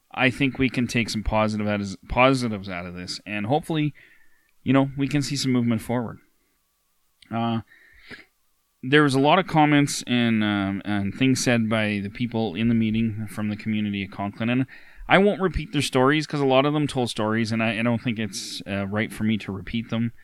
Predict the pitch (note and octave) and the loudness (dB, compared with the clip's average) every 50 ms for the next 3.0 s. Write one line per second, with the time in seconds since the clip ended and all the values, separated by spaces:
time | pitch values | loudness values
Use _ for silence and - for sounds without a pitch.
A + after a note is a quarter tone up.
0 | - - - - - _ _ _ - - - G2 G2 F#2+ - - A#2+ A2 A#2 A2 | -20 -20 -20 -20 -20 _ _ _ -14 -10 -6 -6 -4 -4 -2 -4 -4 -4 -4 -4
1 | A#2+ A2 G2+ G#2+ A2+ A2+ A2 G#2 G2 G#2 A2 E2 C#2 F2+ - - G#2 C#2+ D#2 G2 | -2 -2 0 0 0 0 -2 -2 -2 -2 -2 -4 -4 -8 -6 -4 -4 -4 -2 -2
2 | G#2 G#2 - - A2 G2+ G2+ G2 F#2 F2+ - - - G#2 G2+ F#2 F2+ E2 - | -2 -2 -2 -4 -4 -2 -2 -2 -4 -6 -8 -8 -6 -6 -6 -6 -6 -8 -12